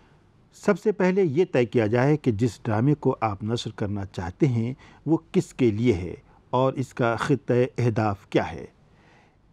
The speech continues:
इसके तकाज़े क्या हैं और इसके लिए किस तरह की बातें या ख्यालात मुताबिकत रखती हैं।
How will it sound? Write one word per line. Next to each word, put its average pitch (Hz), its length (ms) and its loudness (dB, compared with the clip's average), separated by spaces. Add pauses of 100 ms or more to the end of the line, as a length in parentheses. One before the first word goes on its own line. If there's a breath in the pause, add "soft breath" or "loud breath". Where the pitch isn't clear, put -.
इसके 214 240 2
तकाज़े 156 460 2
क्या 123 220 0
हैं 139 380 0
और 127 260 2 (140)
इसके 131 280 0
लिए 123 240 0 (120)
किस - 240 -4
तरह 117 200 -4
की 117 200 -6
बातें 95 480 -4 (420 soft breath)
या 160 240 0 (240)
ख्यालात 120 600 0
मुताबिकत 107 600 -2
रखती 107 300 -8
हैं। 92 220 -8